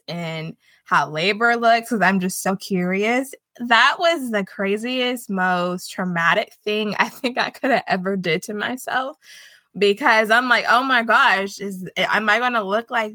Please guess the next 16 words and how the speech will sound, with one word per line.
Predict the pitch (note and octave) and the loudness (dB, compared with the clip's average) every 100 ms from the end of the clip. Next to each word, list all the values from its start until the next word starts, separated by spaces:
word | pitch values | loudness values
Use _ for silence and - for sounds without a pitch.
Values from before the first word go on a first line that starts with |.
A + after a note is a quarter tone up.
| G3+ | -4
that? | G3 F#3 - E3+ - | 0 2 0 -2 -4
Is, | F#3+ F#3 F#3+ - | -8 -8 -10 -8
is | F#3 E3 | -8 -4
this | E3+ B3 - | -6 -6 0
how | C4+ C4+ | 2 2
this | C#4 D#4+ | 0 -6
is | C4+ | -8
gonna | C#4 C4+ | -6 -6
turn | E4 C#4 C4 | -4 -4 -2
out?" | B3+ C4+ - | 2 2 0
And, | A3 G#3+ | -4 -6
and | G3+ G3+ | -6 -4
then | G#3+ A3 | -4 -4
you | A3+ | -6
start | A3+ F3+ - | -4 -6 -6
panicking. | - G#3 A#3+ B3 - A3+ A3+ | -8 -6 -4 -6 -8 -8 -8